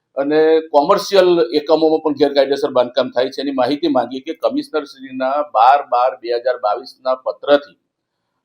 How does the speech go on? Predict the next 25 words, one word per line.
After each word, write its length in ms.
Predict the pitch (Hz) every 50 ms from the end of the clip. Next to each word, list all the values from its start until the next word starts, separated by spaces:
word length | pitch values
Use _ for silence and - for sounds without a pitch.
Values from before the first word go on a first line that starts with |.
| _ -
આજ 160 | 123 143 147 151 151
દિન 160 | 175 196 190
સુધીમાં 560 | - - 170 147 151 151 135 127 104 95 - _ _ _ _ _ _ _ _ _ _
શહેરમાં 480 | - 151 139 139 143 156 165 170 180 175 - - _ _ _ _ _ -
દરેક 320 | 127 127 139 160 156 - -
ઝોન 280 | - 123 127 139 135 131
વાઇઝ 220 | 131 139 147 - -
કેટલી 300 | - 147 - - 165 147 135
મિલકતોની 600 | 127 120 131 131 127 127 127 127 123 135 135 135 - _ -
ઉપર 300 | 113 110 - 131 131 135 143 - - _ _ _ _ _ _ -
આવી 220 | - 131 135 135
રીતે 200 | 139 135 135 139 135 127
ગેરકાયદેસર 580 | 123 120 - 123 127 120 127 127 - 107 104
બાંધકામ 380 | 104 101 98 95 - - 135 139 139
થયા 280 | 135 135 143 143 143
છે 140 | - 160 160 160 160 _ _ _ _ _ _ _ _ -
અને 200 | - 156 175 185 190 - - _ _ _ _ -
આકારણીના 580 | 127 - - 208 202 202 202 202 202 196 180 175
દફતરે 400 | 170 170 - - 180 170 175 175 175 - -
એની 220 | 151 160 165 156 -
શું 180 | - 180 - -
પરિસ્થિતિ 500 | 156 156 160 156 - 156 147 - 147 127 -
છે 180 | - 95 82 76 - _ _ _ _ _ _ _ _ _ _ -
એની 200 | 135 156 160 143
માહિતી 440 | 131 123 139 135 135 143 143 143